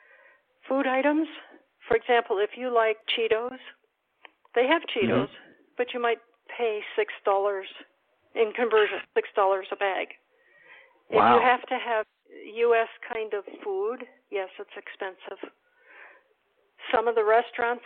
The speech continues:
Speaker 1: can be as much as in the U S. However, if you go with what the Costa Ricans eat, and you go to the feria, which is the produce market, they have once a week in all these little towns, you get a head of lettuce for thirty cents.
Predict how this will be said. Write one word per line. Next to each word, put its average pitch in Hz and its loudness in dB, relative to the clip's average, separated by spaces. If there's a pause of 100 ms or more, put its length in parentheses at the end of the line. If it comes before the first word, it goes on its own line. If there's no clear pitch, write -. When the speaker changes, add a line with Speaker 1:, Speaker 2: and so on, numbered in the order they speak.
Speaker 1:
can 226 -14
be 196 -4
as 190 -6
much 196 -12
as 214 -12
in 214 -10
the 214 -12 (100)
U 202 -4
S. 185 -10 (760)
However, 262 2 (880)
if 226 -2
you 240 -4
go 226 2
with 220 2
what 220 -4
the - -16
Costa 214 -10
Ricans 202 -8
eat, 285 -8 (400)
and 214 -6
you 208 0
go 202 2
to 226 -4
the 214 0 (200)
feria, 208 2
which 214 -6
is 226 -4
the 254 -2
produce 220 0
market, 190 -8 (500)
they 214 -2
have 202 -2
once 208 -8
a 226 -4
week 208 0 (560)
in 208 -2
all 214 4
these 240 -4
little 185 -2
towns, 185 -16 (920)
you 233 -6
get 226 4
a 220 0
head 233 0
of 214 -2
lettuce 226 -2 (120)
for 190 -6 (100)
thirty 196 -6 (100)
cents. 240 -14